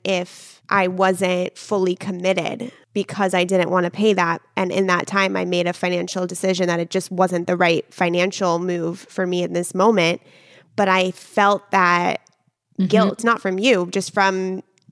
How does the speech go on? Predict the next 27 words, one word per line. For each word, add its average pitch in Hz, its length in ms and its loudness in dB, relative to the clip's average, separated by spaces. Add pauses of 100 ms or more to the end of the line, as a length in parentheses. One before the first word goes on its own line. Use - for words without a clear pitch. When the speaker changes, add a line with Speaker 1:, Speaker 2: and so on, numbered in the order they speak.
(180)
Speaker 1:
the 202 520 -2
narratives 208 520 2
we've 190 200 0
been 180 160 -2
told, 202 400 4
right? 185 360 4
I 196 120 0
felt 190 400 -2
that, 180 320 2 (560)
oh, 185 580 4 (260)
Speaker 2:
Yes. 156 380 0 (260)
Speaker 1:
am 208 200 2
I 190 100 4
not 190 260 0
all 180 200 0
in? 170 340 -4
Am 190 140 -2
I 180 100 0
not 190 400 0
committed 180 540 -4
the 185 100 0
way 175 180 2
other 175 240 0
women 170 280 -2
are? 165 440 0
And 190 160 -2
so 185 440 2